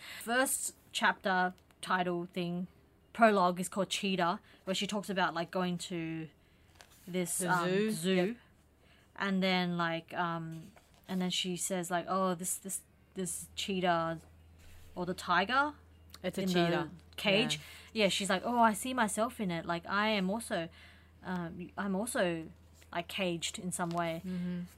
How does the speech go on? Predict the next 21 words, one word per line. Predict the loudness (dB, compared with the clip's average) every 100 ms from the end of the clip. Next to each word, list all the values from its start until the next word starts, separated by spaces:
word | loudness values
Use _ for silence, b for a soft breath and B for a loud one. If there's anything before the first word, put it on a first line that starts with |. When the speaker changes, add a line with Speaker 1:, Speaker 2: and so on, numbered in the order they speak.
| -20 -20 -20 -20 -20 -10
Speaker 1:
says | -2 0 0
a |
privileged | -2 -4 0
white | 0 0
woman. | -2 -2 4
Um, | 6 6 2 -10 2
and, | 6 6 4 -2
uh, | 4 6 6 4 2 -4
and | -6
then | -4 -6 -10 -16 _ _ -4
I | 0 0
have, | 4 2 4
like, | -2 -2 -10 -20 _ _ _ _ _ _ _ _ _ B B B -6
little | -2 0
marks | 2 2 2 0 -10
'cause | 0
I | 0
write | 4 2 2
in | -2
everything | -6 -6 -8 -6
I | -6 -6 -10